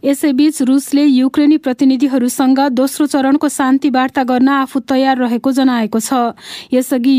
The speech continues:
युक्रेनी सीमा नजिकै बेलारुसमा भएको पहिलो चरणको वार्ता कुनै समाधान निकाल्न नसकी विफल भएको थियो। क्रेमलिनका प्रवक्ता दिमित्री पेस्कोभले रुसी प्रतिनिधि वार्ताका लागि उपलब्ध रहेको बताएका हुन्।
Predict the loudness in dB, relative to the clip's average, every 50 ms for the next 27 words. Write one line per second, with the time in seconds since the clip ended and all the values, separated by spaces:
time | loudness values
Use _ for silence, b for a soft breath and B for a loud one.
0 | 4 2 2 0 2 2 2 2 2 0 0 0 2 2 2 2 0 0 0 0
1 | -2 0 0 0 0 0 0 0 0 2 0 0 0 0 0 -2 -2 -2 -2 -2
2 | -2 -2 0 0 0 0 0 B B B B B B -4 -2 0 0 0 0 0
3 | -2 -2 -2 -2 0 0 0 0 0 -2 0 0 0 -2 -2 -2 -4 -2 0 0
4 | 0 0 0 -2 0 0 0 0 0 0 2 2 2 2 2 0 0 0 2 2
5 | 2 2 2 0 0 -2 -4 -4 -2 -2 0 0 0 -2 0 -2 -4 -4 -2 -2
6 | -2 -2 -2 -2 -4 -6 -2 0 0 2 2 0 0 -4 B B B B B B
7 | _ -2 2 4 4 4 4 4 2 2 0 -2 -2 -2 -2 -2 -4 -2 -2 -2
8 | -2 0 0 2 2 2 2 2 0 -2 -2 0 0 -2 -4 -2 -2 -2 -2 0
9 | 2 2 2 2 0 B B B B B B B 0 2 2 0 2 0 -2 0
10 | 0 -2 0 2 2 2 2 2 0 0 0 0 -2 -2 -2 -4 -4 -2 -2 -2
11 | 0 0 0 2 0 0 0 0 0 0 0 0 0 -2 0 0 0 -2 -2 -2
12 | -2 -2 -2 -2 -2 -2 -2 -2 -2 -2 -2 -2 0 2 2 2 2